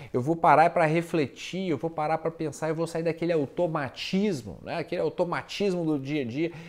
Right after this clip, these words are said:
né? Aquele automatismo de perseguir o que dá prazer e fugir do que, do que causa desprazer, né? Eu, a vida, aquela vida meio animalesca que a gente, se a gente ficar desatento, a gente começa a viver,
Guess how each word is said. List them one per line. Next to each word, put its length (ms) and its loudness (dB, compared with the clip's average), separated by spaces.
né? 140 0
Aquele 240 2
automatismo 680 2
de 100 0
perseguir 640 0
o 60 2
que 120 0
dá 160 4
prazer 420 2
e 80 0
fugir 640 2
do 160 0
que, 160 -2
do 220 -6
que 320 -12
causa 260 2
desprazer, 720 -4
né? 140 -8
Eu, 160 4
a 60 -6
vida, 380 0
aquela 200 6
vida 240 2
meio 300 2
animalesca 960 2
que 100 -8
a 80 4
gente, 340 -6
se 100 -6
a 20 0
gente 260 -8
ficar 220 -2
desatento, 540 -4
a 40 -4
gente 180 -10
começa 300 -4
a 40 -2
viver, 440 -4